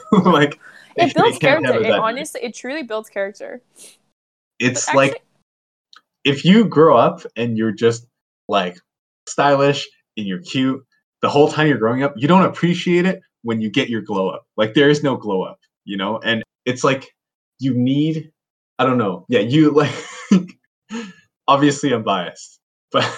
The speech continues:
Speaker 1: <laughs> I think it's like, you need that ugly phase so you can appreciate your glow up more.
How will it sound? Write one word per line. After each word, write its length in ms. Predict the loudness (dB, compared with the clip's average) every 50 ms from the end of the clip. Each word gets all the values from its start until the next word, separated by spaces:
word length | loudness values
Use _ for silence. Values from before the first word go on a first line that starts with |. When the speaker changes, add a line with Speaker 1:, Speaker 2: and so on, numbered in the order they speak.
| -12 -2 0
Speaker 1:
<laughs> 0 | 2 2 2 0 -4 _ _ _ _ -4 -2
I 80 | 0
think 160 | 0 2 2 0
it's 160 | 0 2 2
like, 160 | 2 2 2 -2
you 120 | -4 -4 -2
need 440 | -2 0 0 0 -2 -2 -4 -4
that 180 | -2 -2 -2 -2
ugly 340 | 0 0 0 0 0 -2 -2
phase 420 | -2 -4 -6 -6 -4 -4 -6 -6 -6
so 60 | -6
you 200 | -4 -4 -4 -6
can 180 | -6 -6 -6 -6 -6
appreciate 680 | -6 -6 -6 -6 -4 -4 -4 -4 -4 -6 -6 -6 -6 -8
your 140 | -10 -10
glow 280 | -6 -2 0 0 2 2
up 160 | 0 -2 -2 -6 _ _ _ _ _ _ _ _ -10
more. 340 | -8 -8 -8 -8 -10 -16